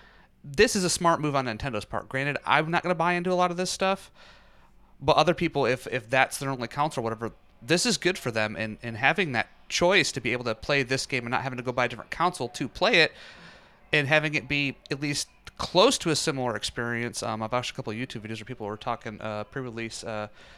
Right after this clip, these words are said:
that, you know, Skyrim actually plays very, very well on the Switch. You know, there were some, uh, some things that are obviously different, uh, obviously a little less power, but overall how, how it plays really well and, and all this other stuff. You know, people are gonna buy into that, and if, and it's great that they're gonna have the opportunity to play this if,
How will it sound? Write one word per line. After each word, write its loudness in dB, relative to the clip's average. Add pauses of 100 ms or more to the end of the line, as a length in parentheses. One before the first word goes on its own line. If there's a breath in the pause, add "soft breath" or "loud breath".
that, 0
you 2
know, 0
Skyrim 2
actually -2
plays -4
very, 2
very 4
well 4
on 0
the -6
Switch. -4
You -8
know, -8
there -8
were -12
some, -8 (280)
uh, -6 (240 loud breath)
some 4
things 2
that 2
are 4
obviously 2
different, -4
uh, -4
obviously -8
a -6
little -8
less -4
power, 2
but -6 (400 loud breath)
overall 6
how, 4
how 0
it -2
plays -2
really -2
well 2
and, -4
and -8
all -4
this -6
other 0
stuff. -2 (760 loud breath)
You 2
know, 2
people 0
are 2
gonna 0
buy 2
into -4
that, 2
and -2
if, -8
and -4
it's -6
great -2
that -6
they're 0
gonna -4
have 0
the -2
opportunity -6
to -4
play -2
this -4
if, -8